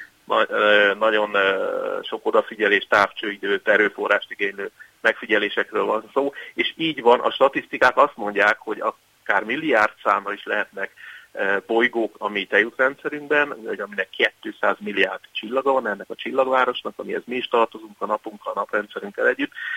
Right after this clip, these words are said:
de ebből, ö, az ne-, azt nem várhatjuk el, hogy milliárd, ö, exobolygókat fogunk felfedezni véges időn belül, Ö, fölfedeztünk eddig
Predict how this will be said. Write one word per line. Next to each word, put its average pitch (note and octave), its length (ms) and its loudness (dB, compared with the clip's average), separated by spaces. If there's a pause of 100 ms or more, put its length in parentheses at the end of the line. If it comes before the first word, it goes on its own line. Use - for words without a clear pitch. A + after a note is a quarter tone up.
(260)
de C#3 200 6
ebből, C#3+ 580 4 (280)
ö, A2 220 2
az A2+ 200 2
ne-, B2+ 160 2
azt B2 140 -2
nem C#3 160 0
várhatjuk A2 540 2
el, G#2+ 140 2
hogy G#2+ 220 -6
milliárd, G2 540 -2
ö, F#2+ 220 -4 (140)
exobolygókat G2+ 760 -4
fogunk F#2+ 180 -16
felfedezni G2 840 0 (120)
véges G#2 380 0
időn G#2 320 -2
belül, C3 420 2 (420)
Ö, G#2+ 360 4 (160)
fölfedeztünk A2+ 640 0
eddig A2 200 -4